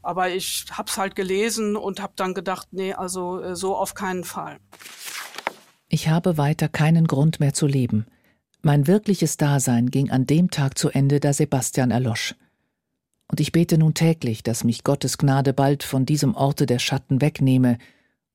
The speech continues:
Speaker 2: und mich wieder mit ihm vereinige, der, seit ich ihn zuerst gesehen, all mein Gut gewesen ist.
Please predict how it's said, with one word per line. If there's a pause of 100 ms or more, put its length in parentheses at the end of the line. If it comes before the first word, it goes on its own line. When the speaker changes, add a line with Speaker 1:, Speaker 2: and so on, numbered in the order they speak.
Speaker 2:
und
mich
wieder
mit
ihm
vereinige, (800)
der, (800)
seit
ich
ihn
zuerst
gesehen,
all
mein
Gut
gewesen
ist.